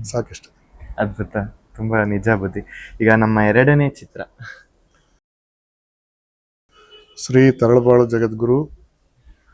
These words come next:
Speaker 1: ಶ್ರೀಮದ್ ಉಜ್ಜಯಿನಿ ಸದ್ಧರ್ಮ ಸಿಂಹಾಸನಾಧೀಶ ಶ್ರೀ ತರಳಬಾಳ ಜಗದ್ಗುರು, ಸಾವಿರದ ನೂರ ಎಂಟು ಶ್ರೀ ಡಾಕ್ಟರ್ ಶಿವಮೂರ್ತಿ ಶಿವಾಚಾರ್ಯ ಮಹಾಸ್ವಾಮಿಗಳವರು.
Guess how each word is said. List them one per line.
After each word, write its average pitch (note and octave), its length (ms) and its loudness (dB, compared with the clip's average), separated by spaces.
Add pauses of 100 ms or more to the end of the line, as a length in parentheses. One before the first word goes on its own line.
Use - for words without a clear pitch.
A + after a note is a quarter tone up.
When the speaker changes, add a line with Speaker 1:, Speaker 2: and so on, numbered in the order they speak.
(1000)
Speaker 1:
ಶ್ರೀಮದ್ B2+ 340 4
ಉಜ್ಜಯಿನಿ C3 400 4
ಸದ್ಧರ್ಮ B2 340 0
ಸಿಂಹಾಸನಾಧೀಶ A2+ 840 -4 (520)
ಶ್ರೀ B2+ 140 0
ತರಳಬಾಳ A#2 520 2
ಜಗದ್ಗುರು, A2+ 460 -2
ಸಾವಿರದ A#2 360 0
ನೂರ B2 240 2
ಎಂಟು B2 340 -4
ಶ್ರೀ C3 380 -2 (300)
ಡಾಕ್ಟರ್ A2+ 360 -2
ಶಿವಮೂರ್ತಿ B2+ 480 -2
ಶಿವಾಚಾರ್ಯ A#2+ 440 -2
ಮಹಾಸ್ವಾಮಿಗಳವರು. G#2+ 760 -6